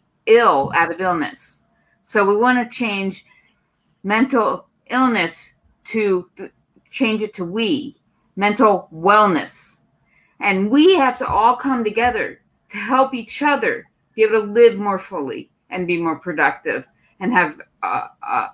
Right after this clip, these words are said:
a higher ability to function. I have clients that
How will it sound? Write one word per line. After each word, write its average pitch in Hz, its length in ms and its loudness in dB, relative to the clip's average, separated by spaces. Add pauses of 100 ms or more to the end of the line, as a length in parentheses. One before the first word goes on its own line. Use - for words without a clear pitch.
a 175 160 -2
higher 214 440 2
ability 185 400 0
to 165 80 -4
function. 196 540 -2 (380)
I 269 200 4
have 262 240 2
clients 254 540 0
that - 240 -4